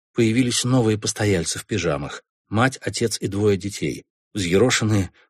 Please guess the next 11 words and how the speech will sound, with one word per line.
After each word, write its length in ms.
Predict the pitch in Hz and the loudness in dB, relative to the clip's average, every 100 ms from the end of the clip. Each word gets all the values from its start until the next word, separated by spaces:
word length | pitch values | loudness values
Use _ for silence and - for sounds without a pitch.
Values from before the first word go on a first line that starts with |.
| _ | _
плохо 320 | 123 147 139 | 6 6 4
соображающие 760 | - 113 107 98 98 90 - | 2 2 2 2 0 0 -2
со 160 | 85 95 | -2 -4
сна. 400 | - 76 65 - _ _ _ | -6 -8 -12 -16 _ _ _
Их 200 | 139 131 | 0 2
принялись 400 | 127 117 117 110 | 0 2 0 0
угощать 460 | 104 98 - 101 - | 0 0 2 0 0
пуншем, 520 | 127 139 - 117 104 - _ | 2 4 4 0 -4 -10 _
соком, 520 | - 131 120 107 - _ - | 2 2 4 0 -2 _ -4
золотистой 600 | 107 107 104 127 - 98 | 2 2 2 -2 0 -4
окрой, 600 | - 87 101 127 131 | -4 -6 2 2 2